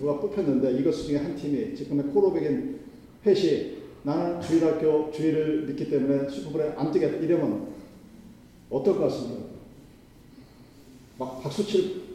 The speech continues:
박수 칠 사람도 있겠죠. 믿는 사람 중에서. 난 구십구 프로는 비난을 하고 욕을 할 거예요.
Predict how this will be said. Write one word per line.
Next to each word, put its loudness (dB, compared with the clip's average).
박수 -4
칠 -2
사람도 8
있겠죠. 8
믿는 0
사람 2
중에서. -4
난 -4
구십구 -2
프로는 2
비난을 4
하고 6
욕을 2
할 -2
거예요. -10